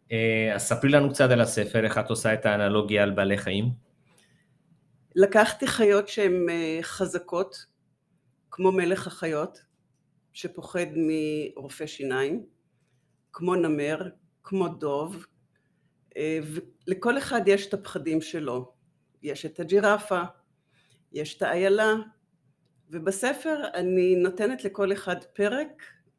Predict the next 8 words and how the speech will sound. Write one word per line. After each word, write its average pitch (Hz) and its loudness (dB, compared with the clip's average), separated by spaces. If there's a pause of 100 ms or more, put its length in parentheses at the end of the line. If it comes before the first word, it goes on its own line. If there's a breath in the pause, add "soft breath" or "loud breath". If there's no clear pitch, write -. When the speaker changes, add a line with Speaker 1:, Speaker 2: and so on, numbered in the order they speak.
Speaker 2:
עם 165 0
הפחדים 180 -2
שלו, 254 -6 (520)
ומה 185 2
החברים 196 -2 (240)
נותנים 190 0
לו 180 2
רעיונות 151 -2